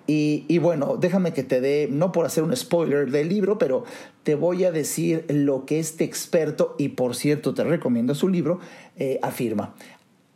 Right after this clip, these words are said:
El verdadero amor lo tiene, lo vive y lo experimenta el cero punto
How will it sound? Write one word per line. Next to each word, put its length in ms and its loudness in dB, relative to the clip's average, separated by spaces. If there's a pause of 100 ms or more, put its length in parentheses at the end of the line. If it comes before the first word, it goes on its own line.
(120)
El 240 2
verdadero 500 2
amor 320 2 (960)
lo 220 0
tiene, 720 -2 (760)
lo 200 0
vive 560 0
y 100 -2
lo 80 0
experimenta 1080 -2
el 220 -2
cero 500 0 (240)
punto 600 -2